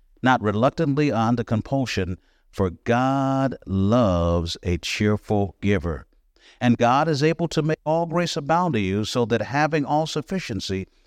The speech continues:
in all things at all times, you may abound in every good work. As it is written, 'He has distributed freely, he has given to the poor,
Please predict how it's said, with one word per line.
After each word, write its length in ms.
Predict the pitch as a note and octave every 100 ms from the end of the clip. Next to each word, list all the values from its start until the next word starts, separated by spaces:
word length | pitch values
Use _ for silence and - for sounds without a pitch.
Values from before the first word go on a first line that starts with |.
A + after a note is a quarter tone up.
| _ -
in 100 | G2+
all 240 | A2+ D#3+
things 300 | E3+ E3+ E3
at 80 | C3+
all 160 | C#3+ D#3+
times, 480 | - F#2+ F#2 F#2+
you 80 | A2
may 140 | A2+ G#2
abound 760 | F#2+ A#2 C3 A2 F#2+ G2 F#2+ - _ _
in 200 | G2+ G2 -
every 500 | A#2+ C3+ C#3+ D3 C#3+ _ _ _ -
good 320 | A2 A2+ -
work. 480 | G2+ G#2+ D2+ - _ -
As 200 | G#2+ G2+
it 120 | G#2+
is 160 | G#2 F2+
written, 400 | C#3+ D#3 D#3+ D#3 _ _
'He 360 | - C#3 E3+ E3+
has 420 | B2+ D#3 D#3+ C#3+
distributed 560 | C3 - D#3 D3+ D#3 D3+
freely, 520 | - F#3 C#3 G2 G#2+
he 180 | A#2 A#2
has 120 | G2+
given 360 | - C3+ E3 E3
to 160 | F3+
the 100 | E3+
poor, 480 | - G3+ D#3 G2